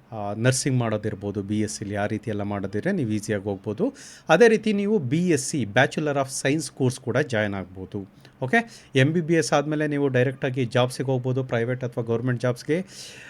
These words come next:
ಅಥವಾ ಪೋಸ್ಟ್ ಗ್ರ್ಯಾಜುಯೇಷನ್ ಕೂಡ ಮಾಡ್ಬೋದು. ಅದೇ ರೀತಿ ಇಂಜಿನಿಯರಿಂಗ್ ಆದಮೇಲೆ ನಾವು ಜಾಬ್ಸ್ಗೆ ಹೋಗ್ಬೋದು ಅಥವಾ ಎಮ್ ಟೆಕ್ ಎಕ್ಸಾಮ್ನ ಬರೆದು ನಾವು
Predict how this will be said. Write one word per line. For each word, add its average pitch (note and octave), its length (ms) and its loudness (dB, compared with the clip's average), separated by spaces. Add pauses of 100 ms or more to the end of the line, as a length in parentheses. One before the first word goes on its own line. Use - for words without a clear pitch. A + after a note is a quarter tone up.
(140)
ಅಥವಾ F3+ 380 0 (260)
ಪೋಸ್ಟ್ F3 240 4
ಗ್ರ್ಯಾಜುಯೇಷನ್ A#2+ 540 2
ಕೂಡ A2 180 -2
ಮಾಡ್ಬೋದು. A2+ 680 2 (640)
ಅದೇ C#3 180 8
ರೀತಿ D3+ 260 2
ಇಂಜಿನಿಯರಿಂಗ್ D3 480 2
ಆದಮೇಲೆ C3 340 2
ನಾವು B2 200 0
ಜಾಬ್ಸ್ಗೆ B2+ 360 2
ಹೋಗ್ಬೋದು B2+ 440 0
ಅಥವಾ E3+ 420 0
ಎಮ್ B2 260 0
ಟೆಕ್ C3 220 -4
ಎಕ್ಸಾಮ್ನ A2+ 420 -4
ಬರೆದು C3 340 0
ನಾವು F3+ 380 0